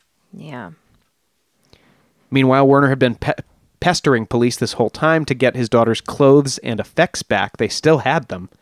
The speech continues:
Speaker 2: And when they finally do, the clothes hadn't been well maintained, the police had never fingerprinted them, and they hadn't been kept in bags or anything. It was pointless to try to fingerprint them now.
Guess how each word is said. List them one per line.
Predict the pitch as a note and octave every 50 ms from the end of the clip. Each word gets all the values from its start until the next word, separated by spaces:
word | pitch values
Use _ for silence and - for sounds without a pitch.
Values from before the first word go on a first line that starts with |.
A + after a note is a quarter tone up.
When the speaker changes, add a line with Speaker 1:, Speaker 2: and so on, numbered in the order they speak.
| _ _ _ _ _ _ _ _ _ _ _ _ _
Speaker 2:
And | -
when | - C#3+
they | C#3+ C3
finally | - F#3 G#3+ A#3 A3 G3
do, | D#3 B2+ C#3+ C#3 C3 C3+ C#3 C3
the | -
clothes | - - C#3+ C#3+ C#3+ C#3+ C3 - -
hadn't | C3+ C3 C#3 C3+
been | B2+ B2+ B2+
well | B2 B2 A#2+
maintained, | A#2 A2+ A2 G#2+ G#2 - - D#3 D#3+ D#3+ D#3 D#3 D3+ - - _ _ _
the | - C3
police | - - C3+ C3+ B2 -
had | C3 B2
never | B2+ A#2 G#2 G#2
fingerprinted | - - D#3+ E3 D#3+ D#3 D#3 - - D3+ C3+ D3 C#3 B2
them, | - C#3 C3+ C3 B2+ B2+ B2+
and | B2+ A2+ A#2 A2+ A2+ A2+ A2+ G#2+
they | G#2+ A#2 A2+
hadn't | G#2+ A#2+ B2 B2 B2 A#2
been | G#2 A#2+ A2+ A2
kept | - - A#2+ - A#2+
in | A2 G#2
bags | G2 A2+ A#2 A#2 G#2+ G#2+
or | A2+
anything. | A2+ A#2 B2
It | C3+
was | B2+ A#2
pointless | _ - - D3+ C3 C3 B2 -
to | - -
try | - - B2+ A#2
to | A#2 A2
fingerprint | - B2 A2 G#2 G2 - A2+ G#2+ -
them | G2 G2 G2+
now. | B2+ D3 C3 F#2 F#2+ B2